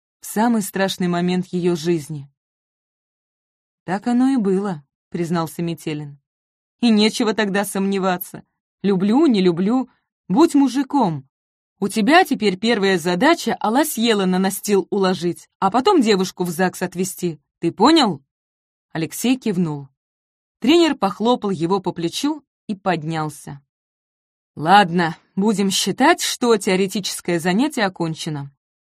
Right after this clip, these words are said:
Я пойду и посмотрю еще раз записи боев этого боксерского гения с Острова Свободы.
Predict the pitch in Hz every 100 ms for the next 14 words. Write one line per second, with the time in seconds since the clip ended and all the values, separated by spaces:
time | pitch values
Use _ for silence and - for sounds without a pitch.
0 | _ 180 220 240 226 302 277 202 196 214
1 | 247 294 208 - 240 214 190 151 214 196
2 | 196 208 175 208 240 196 - 180 170 170
3 | 180 185 226 190 - 190 190 240 196 156
4 | 156 - 175 175 170 180 190 185 170 143
5 | 131